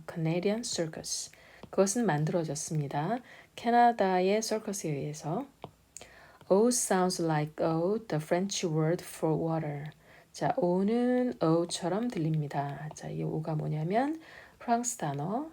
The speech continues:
예, 물이라는 뜻을 가진 단어에서 왔네요. This name is fitting because the show takes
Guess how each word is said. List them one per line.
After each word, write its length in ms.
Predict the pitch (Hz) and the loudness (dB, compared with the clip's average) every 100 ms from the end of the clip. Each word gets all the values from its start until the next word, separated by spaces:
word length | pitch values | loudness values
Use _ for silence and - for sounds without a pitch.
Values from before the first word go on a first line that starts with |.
| - | -12
예, 260 | 123 156 160 | -10 -10 -8
물이라는 680 | 185 180 208 196 165 180 240 | -2 0 0 -2 -2 -4 -4
뜻을 260 | 240 - 196 | -8 -10 -8
가진 300 | 143 151 160 | -8 -8 -8
단어에서 460 | - 156 160 160 | -4 -4 -2 -2
왔네요. 320 | 160 143 151 147 - _ _ - - - - - - | -4 -4 -10 -16 -20 _ _ -20 -20 -20 -20 -20 0
This 260 | 240 247 233 | 2 4 4
name 260 | 220 202 | 4 4
is 200 | 175 160 | 2 0
fitting 560 | - 190 190 156 185 247 | 0 4 4 4 0 0
because 460 | 160 160 190 196 - | 0 2 0 0 -2
the 140 | 151 | -2
show 400 | - 185 190 220 | 0 2 2 0
takes 420 | - 185 175 - | -4 -4 -4 -4